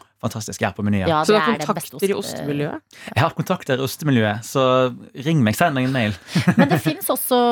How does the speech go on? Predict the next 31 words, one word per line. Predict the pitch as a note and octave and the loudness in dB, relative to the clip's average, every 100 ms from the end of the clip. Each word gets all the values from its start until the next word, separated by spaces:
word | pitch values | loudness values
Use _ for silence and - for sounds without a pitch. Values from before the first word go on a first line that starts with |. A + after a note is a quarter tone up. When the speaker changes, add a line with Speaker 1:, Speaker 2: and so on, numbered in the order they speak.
| A#3+ | 4
Speaker 2:
en, | A#3 A3+ | 2 2
eh, | A#3 A3+ A3 | 4 4 2
butikk, | G3+ A3 A3 - | 0 -2 -4 0
eh, | G#3 G3+ | 2 4
nå | G3+ | 2
blir | G3 F#3+ | 2 0
jo | |
dette | F#3 G3+ | 0 -2
litt, | F#3 F3+ - | -2 -4 -2
eh, | F3 F3 F3 | 0 2 0
su-, | E3+ - - - | -2 -4 -4 -2
superlokalt, | - - F#3 - - E3 E3 - G#3+ C4 - | -2 0 -2 -2 -4 0 0 0 0 -2 0
men | G3+ B2+ | 2 4
Speaker 1:
Mm. | |
Speaker 2:
rett | G#2+ G2 | 4 2
bortenfor | F3+ - E3 E3+ | -8 -6 -2 0
N | E3+ | 0
R | E3+ | -2
K | - D3+ | -2 -2
her, | F#3 C#4 D4 | 2 0 -2
som | G3+ | -2
heter | F#3 F3+ E3 | -2 0 -4
Fromagerie. | - E3+ E3+ F3 E3 D3+ D#3 E3+ F#3 - _ - _ | -4 -2 2 4 2 2 2 2 0 -4 _ -20 _
Speaker 1:
Det | - - | -8 0
er | C#3+ | 0
et, | B2+ - | 0 -2
altså, | C#3+ - A#2 A2 | -4 -2 -4 -2
et | A#2+ - | 0 0
Speaker 2:
Ja. | |
Speaker 1:
osteri, | - - C3 C#3+ A#3 | 0 0 0 0 -2
liksom? | C4+ - A2 | -2 0 0